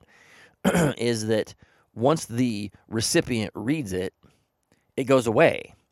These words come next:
Or, or once the recipient sees it, it goes away unless they specifically screenshot and save it. And <clears throat> when, um, what they, what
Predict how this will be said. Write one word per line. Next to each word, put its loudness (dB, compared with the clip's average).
Or, -2
or 0
once 0
the -10
recipient -6
sees -2
it, -4
it -6
goes 2
away -2
unless -8
they -8
specifically -8
screenshot -4
and -6
save -6
it. -14
And -2
<clears throat> 0
when, 0
um, -4
what 0
they, 0
what 2